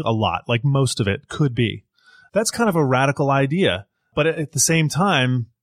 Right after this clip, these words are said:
it's a very simple one and kind of seeing that pan out. And that's actually, I feel like we've actually been accomplishing that. And that's been something that we've seen, you know, this isn't just something that we've, you know, uh, smoke and mirrors.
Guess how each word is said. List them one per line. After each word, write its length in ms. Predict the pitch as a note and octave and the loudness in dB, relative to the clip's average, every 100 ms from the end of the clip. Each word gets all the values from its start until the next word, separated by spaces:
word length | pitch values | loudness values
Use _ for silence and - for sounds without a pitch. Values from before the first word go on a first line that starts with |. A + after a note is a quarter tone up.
| _ | _
it's 100 | - | -4
a 40 | C3 | 0
very 240 | C#3+ D3 | 2 2
simple 400 | - D#3 D3+ A2+ | 2 0 0 0
one 260 | G2 F#2+ G#2 | 0 -2 -4
and 420 | C3 A#2+ A2+ A#2 - | -2 -2 -2 -4 -4
kind 120 | B2+ | -2
of 60 | A#2 | 0
seeing 400 | - D#3+ D#3+ C3+ | 2 2 2 2
that 220 | A2 F#2 | 0 -4
pan 260 | - C3+ B2 | -2 0 2
out. 300 | A#2+ E3+ - | 2 0 -4
And 100 | C#3+ | -2
that's 180 | B2+ C3 | -2 0
actually, 480 | C#3+ C3+ C#3+ B2 A#2+ - - | 0 0 0 0 0 -6 -4
I 60 | C3 | 0
feel 140 | G#3 | 2
like 120 | A3+ D3 | 0 0
we've 100 | B2 | 0
actually 420 | A#2+ A#2+ C#3+ C#3 | -2 0 0 2
been 260 | B2 G#2+ | 2 0
accomplishing 600 | A2 A2+ F3+ G3+ B2+ G#2+ G2 | -2 -2 -2 0 0 0 -4
that. 240 | F2 - _ _ _ | -4 -6 _ _ _
And 120 | B2 | 0
that's 200 | A#2+ A#2+ | 0 0
been 140 | - C#3+ | 0 2
something 320 | C#3 A#2+ C3+ | 4 2 2
that 200 | C3+ B2 | -2 -4
we've 200 | - C3 A#2 | -2 -2 -2
seen, 680 | - - E3 E3+ C3+ A#2 A2+ _ _ _ | -2 -2 2 2 2 0 -4 _ _ _
you 80 | - | -4
know, 60 | B2+ | -4
this 160 | B2 D3 | -2 -2
isn't 200 | D#3 D#3 | -2 0
just 160 | D3 | 0
something 260 | - C#3+ D3 | 0 0 0
that 80 | B2+ | 2
we've, 220 | A#2+ B2 B2 | 2 -2 -2
you 80 | B2 | -2
know, 300 | A2 A2 A#2 C3+ | 0 -2 -4 -4
uh, 160 | A#2+ | -2
smoke 320 | A2 - D3+ D3+ | 0 0 0 0
and 100 | C3 | 0
mirrors. 440 | E3 E3 G#2 G2 | 2 0 0 -4